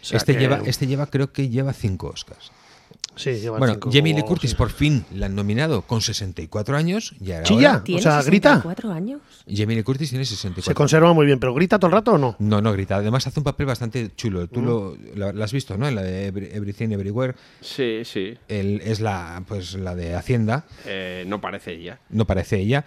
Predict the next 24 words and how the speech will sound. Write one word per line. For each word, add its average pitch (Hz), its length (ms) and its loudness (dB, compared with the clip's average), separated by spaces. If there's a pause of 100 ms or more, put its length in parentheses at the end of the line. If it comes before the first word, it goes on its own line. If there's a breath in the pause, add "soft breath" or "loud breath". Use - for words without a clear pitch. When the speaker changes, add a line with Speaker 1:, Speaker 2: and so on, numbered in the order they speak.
(140 loud breath)
Speaker 4:
Quiero 92 160 -4
decir, 85 140 -6
Speaker 2:
Eh, - 20 -2
Speaker 4:
está 98 160 -8
muy 98 140 -4
bien 95 100 -4
caracterizada 92 640 -6
y 101 80 -2
el 95 120 -2
personaje 95 540 -4
no 107 220 -2
se 101 220 -4
parece 90 340 -6
en 85 120 -8
nada 87 240 -6
a - 20 -10
los 80 240 -14
personajes 85 560 -12
que - 100 -20
suele 90 220 -18
interpretar. - 440 -16
Speaker 2:
Eso 117 220 0
es. 82 220 -8
Mm, 107 840 2